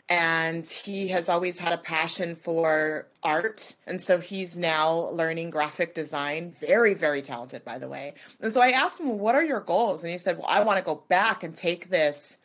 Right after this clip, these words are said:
to the military and help, you know, create some really cool graphics and things of that,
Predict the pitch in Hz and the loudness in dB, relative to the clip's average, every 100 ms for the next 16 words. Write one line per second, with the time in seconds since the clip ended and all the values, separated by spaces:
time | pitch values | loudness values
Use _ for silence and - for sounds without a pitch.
0 | - 196 180 185 214 214 185 151 143 143 | -6 -2 2 2 2 0 -2 0 -4 -6
1 | 156 - _ _ 208 196 202 175 202 208 | -12 -16 _ _ 4 4 2 4 6 6
2 | 208 - _ - - - - 208 185 185 | 4 -6 _ -20 -20 -14 -2 4 4 4
3 | 214 196 - 196 180 185 196 190 196 185 | 2 2 0 -4 -2 0 0 -2 -2 2
4 | 175 180 190 180 - 175 170 165 160 156 | 4 4 0 -2 -4 -6 -6 -8 -8 0
5 | 151 | 2